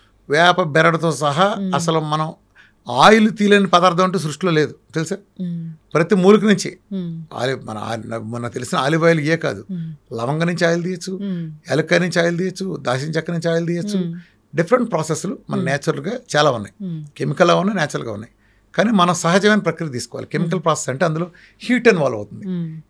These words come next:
Speaker 1: ఏ ప్రక్రియలోనైనా ఆయిల్ ఎక్స్ట్రాక్టింగ్ దాంట్లో మీరు
Speaker 2: మ్మ్.
Speaker 1: వేడి కనుక ఇన్వాల్వ్ అయితే అందులో ఉన్న పోషకాలు చచ్చిపోతాయి.
Speaker 2: మ్మ్.
Speaker 1: ఎందుకంటే గింజకి ఏం ప్రాపర్టీ ఉంటుందో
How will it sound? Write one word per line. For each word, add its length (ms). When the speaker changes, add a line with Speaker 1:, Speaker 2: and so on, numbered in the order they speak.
Speaker 1:
ఏ 200
ప్రక్రియలోనైనా 880
ఆయిల్ 320
ఎక్స్ట్రాక్టింగ్ 500
దాంట్లో 420
మీరు 200
Speaker 2:
మ్మ్. 100
Speaker 1:
వేడి 260
కనుక 240
ఇన్వాల్వ్ 280
అయితే 220
అందులో 240
ఉన్న 120
పోషకాలు 380
చచ్చిపోతాయి. 600
Speaker 2:
మ్మ్. 420
Speaker 1:
ఎందుకంటే 640
గింజకి 340
ఏం 100
ప్రాపర్టీ 460
ఉంటుందో 460